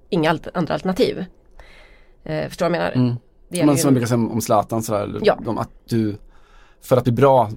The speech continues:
Speaker 2: så räcker det att du har ett driv, liksom. För att bli bäst så måste du behöva bli bäst.
Speaker 1: Ja.
Speaker 2: Du måste liksom ha det, att det, det räcker inte, du, du, alltså den psykopatiska ådran att innan alla ligger kring mina fötter, och du menar att det är Fortnite, utan jag menar på riktigt,
Speaker 1: Mhm.
Speaker 2: så är du inte nöjd, liksom.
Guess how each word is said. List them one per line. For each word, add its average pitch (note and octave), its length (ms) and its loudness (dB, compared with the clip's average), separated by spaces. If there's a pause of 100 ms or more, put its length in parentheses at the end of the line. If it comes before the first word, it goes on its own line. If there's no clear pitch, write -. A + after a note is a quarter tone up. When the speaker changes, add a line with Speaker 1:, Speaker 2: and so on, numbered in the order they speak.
(200)
Speaker 2:
så A#2 160 0
räcker G#2+ 220 -2
det G#2+ 40 0
att G#2+ 60 -6
du A2 60 -6
har G2+ 60 -2
ett G2+ 100 -6
driv, A2+ 300 0
liksom. - 320 -8
För A2 120 -8
att G#2 60 -6
bli A2 100 -4
bäst A#2 280 -4
så G#2+ 80 -4
måste A#2+ 440 0
du A2 60 -4
behöva A2 440 0
bli A2+ 120 0
bäst. - 340 -10
Speaker 1:
Ja. F3+ 160 -4 (380)
Speaker 2:
Du A2 60 -6
måste G#2+ 200 -4
liksom G#2+ 180 -4
ha G2 100 -4
det, G2 80 -6
att F#2+ 120 -12
det, A2 80 -6 (120)
det F#2+ 200 -4
räcker - 320 -6
inte, G#2+ 200 -2
du, G2+ 220 -8
du, G2+ 280 -8
alltså - 180 -8
den G2+ 120 -4
psykopatiska - 640 -4
ådran G#2 320 -2
att - 260 -16 (500)
innan A2 280 0
alla G#2 280 0
ligger G#2 360 -4 (340)
kring A2+ 160 -6
mina G#2 100 -4
fötter, A2+ 480 -8 (140)
och - 120 -6
du G#2+ 60 -4
menar G#2 100 -2
att G2+ 60 -8
det G#2 60 -8
är - 20 -6
Fortnite, G#2 400 -4
utan - 120 -12
jag G#2+ 80 -4
menar G2+ 120 -4
på G#2+ 60 -4
riktigt, - 380 -6
Speaker 1:
Mhm. G#3+ 200 -2 (100)
Speaker 2:
så - 120 0
är G#2+ 40 4
du G#2+ 60 0
inte F#2 100 -2
nöjd, G#2+ 360 2
liksom. A2 240 -10